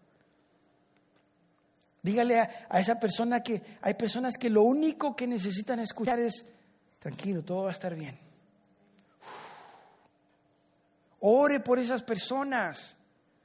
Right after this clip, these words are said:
Mira, llaman al pastor para que ore por ti. "No, usted ore por ellos".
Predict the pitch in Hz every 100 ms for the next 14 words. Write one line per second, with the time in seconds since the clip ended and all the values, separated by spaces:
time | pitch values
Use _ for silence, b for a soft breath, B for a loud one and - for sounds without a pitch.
0 | _ _ _ b b b 185 202 170 -
1 | - 160 180 226 214 180 160 220 220 190
2 | 190 196 202 196 160 - 202 - B -
3 | 294 302 233 - 302 302 320 339 339 311
4 | 262 247 226 190 175 151 127 - -